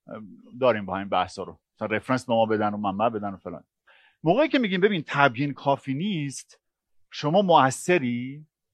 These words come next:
هومیوپاتی مؤثره؟ میگه آره مؤثره. می‌گم اویدنست کو؟ دلیلت کو؟ میگه چی؟ تجربه.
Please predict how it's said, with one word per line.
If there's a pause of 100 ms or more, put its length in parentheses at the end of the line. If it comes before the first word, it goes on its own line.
(120)
هومیوپاتی
مؤثره؟ (280)
میگه
آره
مؤثره.
می‌گم
اویدنست
کو؟ (680)
دلیلت
کو؟
میگه
چی؟ (3250)
تجربه.